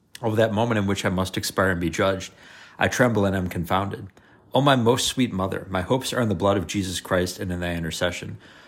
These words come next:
O comfortress of the afflicted, do not then abandon me. Cease not to console me in that moment of so great affliction.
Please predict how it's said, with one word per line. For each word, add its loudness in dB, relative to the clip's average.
O -2
comfortress 2
of 0
the 4
afflicted, 0
do 0
not 0
then -2
abandon -4
me. -12
Cease 0
not 0
to -8
console -2
me -4
in -6
that -2
moment -4
of -10
so -4
great -4
affliction. -8